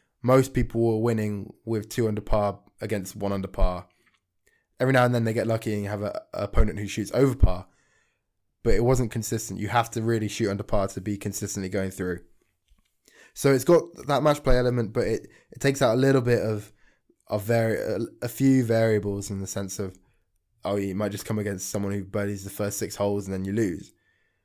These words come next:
No, you know, someone could birdie the first six holes and you can still fight your way back if you, if you play really good golf and they have a mistake on the last. So that would obviously be good for Chamberlain. But in just, it's never gonna replace the match play format because match play is so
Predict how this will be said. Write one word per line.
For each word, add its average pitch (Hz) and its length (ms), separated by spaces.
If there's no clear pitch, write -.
No, 143 240
you 95 360
know, 110 160
someone 127 240
could 120 100
birdie 117 200
the 113 60
first 113 220
six 107 140
holes 123 240
and 110 80
you 104 60
can 110 120
still 110 240
fight 101 220
your 87 80
way 98 80
back 98 300
if 95 160
you, 101 180
if - 160
you 107 100
play 104 220
really 101 180
good 98 140
golf 98 280
and 98 100
they 98 80
have 95 140
a 98 60
mistake 101 400
on 92 80
the 92 60
last. 98 420
So 117 300
that 127 120
would 123 280
obviously 123 320
be 113 100
good 110 200
for 101 120
Chamberlain. 107 640
But 143 120
in 170 140
just, - 460
it's 143 180
never 175 220
gonna 123 200
replace 110 380
the - 60
match 101 280
play 95 100
format 123 460
because 104 240
match 107 240
play 104 160
is 95 200
so 98 180